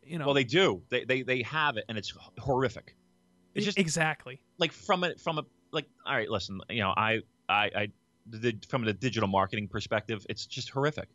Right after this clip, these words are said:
Speaker 2: Like, from, from a crawlability perspective, like, they just, it just, <sighs> I just wish, give me fifteen minutes. I'll fix your fucking website.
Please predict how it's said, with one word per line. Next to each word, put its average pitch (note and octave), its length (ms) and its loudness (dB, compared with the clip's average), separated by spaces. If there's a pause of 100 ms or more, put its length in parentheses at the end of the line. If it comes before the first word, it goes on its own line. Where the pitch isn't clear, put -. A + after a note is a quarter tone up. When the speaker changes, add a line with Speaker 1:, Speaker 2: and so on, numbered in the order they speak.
(160)
Speaker 2:
Like, B2 300 0
from, C3 240 0
from A#2+ 160 0
a A#2 40 4
crawlability A#2+ 840 2
perspective, F2 500 -8 (320)
like, D#3+ 140 2
they E3 100 2
just, D3+ 300 -4 (160)
it B2+ 100 -4
just, - 240 -6 (680)
<sighs> - 560 -18
I - 400 0
just E3 180 -4
wish, E3+ 240 2
give F#3+ 100 0
me G3 80 6
fifteen E3+ 400 2
minutes. A#2 240 2
I'll G2+ 120 -4 (220)
fix - 240 0
your D3+ 80 0
fucking D3 320 0
website. B2 520 2